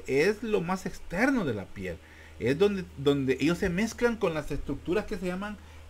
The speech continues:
querat-, ay, perdón, queratinocitos. Con ellos están mezclados los corpúsculos de Merkel. Los queratinocitos, perdón, queratinocitos son queratina,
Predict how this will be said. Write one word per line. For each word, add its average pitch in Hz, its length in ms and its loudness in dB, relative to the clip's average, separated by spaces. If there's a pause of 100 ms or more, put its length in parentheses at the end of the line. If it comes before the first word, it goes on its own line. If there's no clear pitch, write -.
(300)
querat-, 180 920 0 (520)
ay, 95 300 -6
perdón, 92 260 -4 (500)
queratinocitos. 190 1500 2
Con 107 160 -4
ellos 240 240 0
están 123 260 -4
mezclados 131 480 -2 (280)
los 135 160 0
corpúsculos 113 600 -2
de 98 100 -4
Merkel. 98 420 -4
Los - 140 -2
queratinocitos, 160 1080 0 (380)
perdón, 110 260 -8 (460)
queratinocitos 175 1120 0
son 196 320 0 (340)
queratina, 123 720 -2